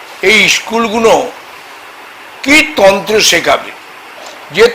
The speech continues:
তন্ত্র শিখবে তাকে যদি জপ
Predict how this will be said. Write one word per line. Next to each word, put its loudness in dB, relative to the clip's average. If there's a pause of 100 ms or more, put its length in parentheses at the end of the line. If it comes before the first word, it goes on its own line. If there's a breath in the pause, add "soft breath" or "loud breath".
তন্ত্র 2
শিখবে 0 (2000)
তাকে 2
যদি -2
জপ 6